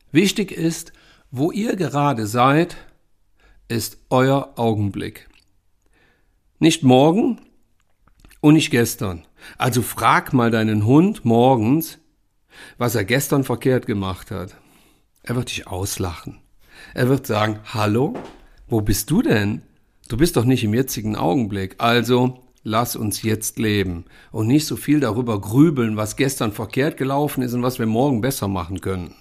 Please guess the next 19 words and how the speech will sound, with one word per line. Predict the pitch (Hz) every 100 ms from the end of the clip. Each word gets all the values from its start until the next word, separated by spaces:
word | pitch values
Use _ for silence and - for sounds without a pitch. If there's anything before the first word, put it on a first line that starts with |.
| _ _ _ _ _
Nee, | 117 110 - - _ _ -
lass | 147 110
uns | 98
einfach | 107 98 92
jetzt | 98 90 - - -
leben. | - 87 90 87 87 _ _ - - - - - - - - - _ _ _ _ _ _ _ -
Gegen | 156 214 214
den | 185
Stress | - - 131 143 - - -
hilft | - 123 127 104
auf | 101 123
jeden | 123 123
Fall | - 110 113 - _ -
immer | 120 127 127 127
die | 123
Ruhe. | 113 110 113 95 -
Und | 110 104
bei | 104
mir | 120 156 180